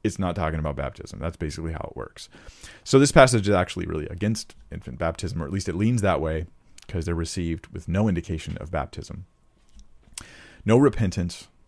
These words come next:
no knowledge of good and evil. Jesus just welcomes these infants with a blessing, puts his hands on them, blesses them. He was indignant at the idea that people wouldn't let these kids come to Jesus.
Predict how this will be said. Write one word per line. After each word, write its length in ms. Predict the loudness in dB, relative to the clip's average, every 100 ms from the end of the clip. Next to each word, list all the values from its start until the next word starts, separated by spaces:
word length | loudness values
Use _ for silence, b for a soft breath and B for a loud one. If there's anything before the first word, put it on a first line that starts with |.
| _ -6
no 120 | -2
knowledge 380 | 2 4 4 4
of 100 | 2
good 120 | 0
and 120 | -2 -4
evil. 380 | -4 -4 -6 -10 _ -6
Jesus 300 | -2 0 0
just 180 | -4 0
welcomes 440 | 0 2 0 0
these 160 | 0 0
infants 300 | -2 -4 -4
with 120 | -4
a 40 |
blessing, 540 | -2 -4 -4 -6 -14 -10
puts 120 | -6 -4
his 120 | 0
hands 180 | 0 0
on 40 |
them, 120 | -2
blesses 540 | -2 -2 -2 -4 -6 -8
them. 280 | -14 -14 -20 -20 b b b b b b b b
He 100 | 0
was 120 | 2
indignant 560 | 2 2 2 4 2 2
at 120 | 0
the 120 | 4
idea 240 | 4 2 0
that 100 | -2
people 240 | -2 -2 0
wouldn't 300 | 0 -2 -10 -20 -20 _ -20 -14 -14 -6
let 320 | -2 0 0
these 160 | -2 -4
kids 240 | -4 -4
come 180 | -4 -6
to 60 | -6
Jesus. 540 | -8 -10 -10 -16 -20